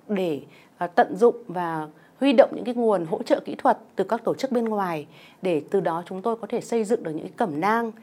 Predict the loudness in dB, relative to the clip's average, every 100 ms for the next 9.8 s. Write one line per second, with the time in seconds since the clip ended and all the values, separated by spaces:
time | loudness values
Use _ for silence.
0 | -18 -4 0 0 0 -4 -4 -2 -2 4
1 | 4 4 -2 -12 -20 -8 -6 -2 -2 0
2 | 0 2 0 -2 -2 -2 0 4 2 0
3 | -18 -12 -6 -4 -6 -8 -18 _ -20 0
4 | 2 2 0 -2 -4 -2 -4 -4 -8 -6
5 | -6 -6 -6 -6 -4 -2 -2 -4 -10 -6
6 | -6 -4 -2 -4 -2 -2 0 0 -2 -4
7 | -6 -6 -4 -2 -4 -4 -8 -10 -10 -6
8 | -4 -4 -8 -20 -20 -20 -8 -6 -4 -8
9 | -6 -4 -2 -4 0 0 0